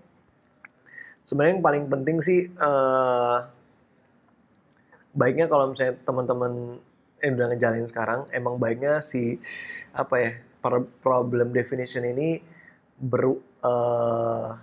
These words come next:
mungkin perlu dievaluasi lagi, bener nggak sih problemnya ini? Gitu loh. Mungkin udah jalan setengah jalan, terus pas di tengah,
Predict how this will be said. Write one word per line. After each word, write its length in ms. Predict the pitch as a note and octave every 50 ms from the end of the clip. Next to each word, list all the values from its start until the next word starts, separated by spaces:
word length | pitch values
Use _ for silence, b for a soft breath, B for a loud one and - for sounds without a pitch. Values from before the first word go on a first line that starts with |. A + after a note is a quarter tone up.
| - _ _ _ _
mungkin 320 | - C#3+ A#2+ - F#3 F#3 F3
perlu 220 | F3+ C#3+ C3+ C3+
dievaluasi 640 | C3 C3 C3+ C3 B2 - C3 B2+ C3 B2+ B2 - C3
lagi, 240 | B2+ B2+ C#3 C#3+ C3
bener 320 | G#2 G2+ A#2 C3+ D3+ E3+
nggak 140 | D3 B2+ B2
sih 100 | - D#3+
problemnya 480 | - - C3 B2 B2+ B2 A#2+ B2 B2 B2
ini? 300 | A#2+ A#2+ B2 C3 C3 B2+
Gitu 460 | C3 _ - - _ _ _ _ _ - -
loh. 60 | - - - -
Mungkin 240 | A#2 A#2 C#3 C#3+
udah 120 | C3+ B2 A#2+
jalan 320 | A#2 A#2+ A2+ A2+ A2+ A2+ A2+
setengah 280 | - - A#2+ A2+ A2 A2
jalan, 320 | A2+ B2 C#3 D3 D3+ D3+ C#3+
terus 220 | B2+ B2+ C#3+ -
pas 160 | - B2 -
di 100 | - A#2+
tengah, 300 | A#2 A#2 B2 B2+ C#3 D3